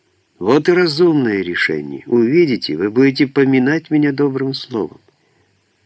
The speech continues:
«Да, я решилась и уже сказала об этом маме, но просила её об одном». «О чём же?» «Поспешить со свадьбой.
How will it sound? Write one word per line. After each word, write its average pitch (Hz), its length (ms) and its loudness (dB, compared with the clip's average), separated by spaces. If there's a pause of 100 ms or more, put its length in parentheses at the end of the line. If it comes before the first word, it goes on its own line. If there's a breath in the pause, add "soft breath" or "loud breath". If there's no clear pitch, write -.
(220)
«Да, 113 340 -8
я 110 240 2
решилась 131 720 0
и - 20 2
уже 101 220 0
сказала 113 500 -4
об 92 100 -8
этом 104 260 -4
маме, 92 420 -4 (1000 soft breath)
но 104 180 0
просила 120 500 0
её 107 280 -2
об 98 140 -8
одном». 90 500 -6 (160)
«О 92 140 -4
чём 95 340 -2
же?» 143 220 -4 (1500 soft breath)
«Поспешить 127 720 0
со 117 160 -2
свадьбой. 80 640 -8